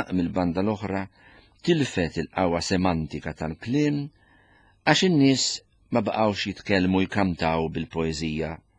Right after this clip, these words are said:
u l-armonija gotika żdiedet mal-kliem bħala dekorazzjoni artifiċjali minflok il-ħlewwa naturali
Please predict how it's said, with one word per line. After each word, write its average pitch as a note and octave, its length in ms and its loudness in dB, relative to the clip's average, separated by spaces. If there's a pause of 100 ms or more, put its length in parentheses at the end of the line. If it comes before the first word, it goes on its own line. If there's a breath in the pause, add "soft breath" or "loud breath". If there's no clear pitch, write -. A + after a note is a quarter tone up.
(640 soft breath)
u A2+ 80 0
l-armonija D3 600 6
gotika C3+ 600 4 (400)
żdiedet A#2+ 880 2
mal-kliem C3 720 0 (180)
bħala B2+ 500 0 (240)
dekorazzjoni G2+ 920 0 (140)
artifiċjali D#2 1000 -4 (720 loud breath)
minflok F#2 480 0
il-ħlewwa E2+ 500 0
naturali D2 600 -4